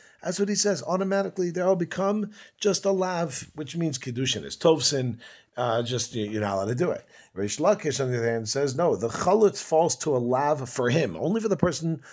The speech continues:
who did chalitza on this, on this widow. Then he, she becomes a lav, but the tzara remains a kares, and for the rest of the brothers, both of them are gonna be kares.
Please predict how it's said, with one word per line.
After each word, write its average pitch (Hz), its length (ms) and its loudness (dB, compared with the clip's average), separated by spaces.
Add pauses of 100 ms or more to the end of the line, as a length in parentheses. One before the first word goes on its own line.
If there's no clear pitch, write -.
(180)
who 131 100 0
did 160 120 2
chalitza 139 640 0
on 117 160 -2
this, 143 260 -2 (300)
on 131 120 -2
this 147 180 0
widow. 185 420 2 (320)
Then 175 480 4 (100)
he, 151 260 -4
she 151 140 -4
becomes 147 380 -2
a 123 60 2
lav, 85 420 -2 (320)
but 135 140 2
the - 80 0
tzara 220 600 6
remains 180 320 2
a 156 60 -2
kares, 104 680 -2 (180)
and 214 300 2
for 156 80 -2
the 135 120 0
rest 170 340 0
of 226 100 0
the 233 80 4
brothers, 202 800 0 (560)
both 151 340 6
of 165 60 -2
them 139 100 2
are 135 60 0
gonna 120 140 -4
be 104 100 -4
kares. - 480 -10